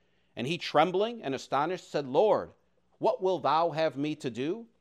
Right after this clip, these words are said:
And the Lord said unto him, 'Arise and go into the city, and it shall be told thee what thou must do.'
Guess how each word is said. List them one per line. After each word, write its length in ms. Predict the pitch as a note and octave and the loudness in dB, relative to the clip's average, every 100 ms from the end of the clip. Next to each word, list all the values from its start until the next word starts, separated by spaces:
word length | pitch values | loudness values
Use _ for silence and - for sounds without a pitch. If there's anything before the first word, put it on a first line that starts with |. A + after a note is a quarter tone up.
| _ _ _ - | _ _ _ -6
And 140 | D#3+ | 0
the 60 | D#3+ | 4
Lord 220 | G#3 G#3+ | 4 2
said 200 | - F#3 | 2 2
unto 160 | F#3 D#3 | 2 0
him, 120 | F3 | 4
'Arise 680 | E3+ C3+ G3+ G#3 B2+ E2+ - | 6 6 6 6 4 -2 -6
and 160 | C3 | 2
go 160 | D3+ E3+ | 4 4
into 200 | E3 E3 | 2 -4
the 100 | D3 | -6
city, 340 | - G3 C#3+ | -2 -2 0
and 100 | C3+ | -2
it 80 | C3+ | -2
shall 140 | D3+ | -6
be 100 | B2 | -6
told 340 | A#2 - G3+ C3+ | -6 -2 -2 0
thee 280 | G2+ G2 G#2+ _ _ _ _ | -4 -6 -10 _ _ _ _
what 180 | - G#2+ | -12 -8
thou 220 | A2 A2+ | -4 -2
must 260 | A2+ A#2 - | -2 -4 -6
do.' 260 | A#3 C4+ | -8 -8